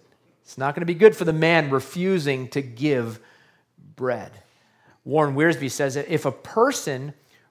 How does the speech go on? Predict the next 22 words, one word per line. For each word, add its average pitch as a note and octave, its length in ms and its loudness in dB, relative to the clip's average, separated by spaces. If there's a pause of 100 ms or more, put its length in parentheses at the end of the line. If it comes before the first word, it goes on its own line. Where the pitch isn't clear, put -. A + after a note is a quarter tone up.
refused A3+ 800 -4
to - 180 -2
entertain E3+ 480 -6
a C3 60 -6
guest, C3 480 -4 (600)
he F#3 180 -6
brought D3 640 0
disgrace D3+ 880 -6
on B2+ 240 -6
the A2+ 140 -4
whole D#3+ 500 -2
village, B2+ 920 -4 (580)
and C3 160 -6
the B2 60 -4
neighbors D3+ 720 0 (300)
would C#3 140 -2
have B2+ 240 -2
nothing B2 880 -6
to B2+ 120 -10
do A#2 260 -8
with G#2 200 -10
him. F2 200 -18